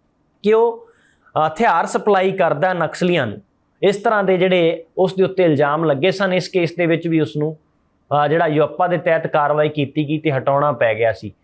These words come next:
ਤੇ ਯੂਪਾ ਦੇ ਤਹਿਤ ਜਿਹੜੀ ਕਾਰਵਾਈ ਤੇਜ਼ੀ ਦੇ ਨਾਲ ਕੀਤੀ ਜਾਂਦੀ ਹੈ, ਕਾਹਲੀ ਦੇ ਵਿੱਚ ਕੀਤੀ ਜਾਂਦੀ ਹੈ, ਤੇ ਬਾਅਦ ਵਿੱਚ ਅਦਾਲਤਾਂ ਨੂੰ ਫਿਰ ਉਹਨਾਂ ਮੁਲਜ਼ਮਾਂ ਨੂੰ ਬਰੀ ਵੀ ਕਰਨਾ ਪੈਂਦਾ ਹੈ, ਉਹਨਾਂ ਤੋਂ ਦੋਸ਼ ਇਹ ਹਟਾਉਣੇ ਵੀ ਪੈਂਦੇ ਨੇ, ਕਿਉਂਕਿ ਕਈ ਵਾਰੀ ਇਸ ਦੀ ਚਰਚਾ ਚੱਲੀ ਹੈ ਕਿ ਜਦੋਂ ਕਿਤੇ ਵੀ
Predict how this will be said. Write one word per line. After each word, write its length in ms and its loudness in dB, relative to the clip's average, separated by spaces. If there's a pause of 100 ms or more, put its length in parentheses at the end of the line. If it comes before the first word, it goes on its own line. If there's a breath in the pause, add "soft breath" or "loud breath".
(200)
ਤੇ 160 4
ਯੂਪਾ 440 0
ਦੇ 100 0
ਤਹਿਤ 260 0
ਜਿਹੜੀ 220 0
ਕਾਰਵਾਈ 440 0
ਤੇਜ਼ੀ 360 0
ਦੇ 100 2
ਨਾਲ 140 2
ਕੀਤੀ 340 -4
ਜਾਂਦੀ 360 0
ਹੈ, 40 2
ਕਾਹਲੀ 320 0
ਦੇ 100 2
ਵਿੱਚ 180 -2
ਕੀਤੀ 360 -6
ਜਾਂਦੀ 300 0
ਹੈ, 60 2
ਤੇ 100 -2
ਬਾਅਦ 260 0
ਵਿੱਚ 200 -2
ਅਦਾਲਤਾਂ 440 0
ਨੂੰ 120 -2
ਫਿਰ 120 0
ਉਹਨਾਂ 220 0
ਮੁਲਜ਼ਮਾਂ 420 0
ਨੂੰ 160 -4 (500)
ਬਰੀ 220 2
ਵੀ 140 0
ਕਰਨਾ 320 0
ਪੈਂਦਾ 360 0
ਹੈ, 140 -6 (200)
ਉਹਨਾਂ 200 2
ਤੋਂ 120 0
ਦੋਸ਼ 320 2
ਇਹ 140 2
ਹਟਾਉਣੇ 340 0
ਵੀ 120 2
ਪੈਂਦੇ 320 0
ਨੇ, 120 0
ਕਿਉਂਕਿ 300 -2
ਕਈ 260 0
ਵਾਰੀ 240 2
ਇਸ 120 -4
ਦੀ 100 -4
ਚਰਚਾ 340 0
ਚੱਲੀ 380 0
ਹੈ 60 0
ਕਿ 120 -4
ਜਦੋਂ 320 2
ਕਿਤੇ 280 -2
ਵੀ 160 -2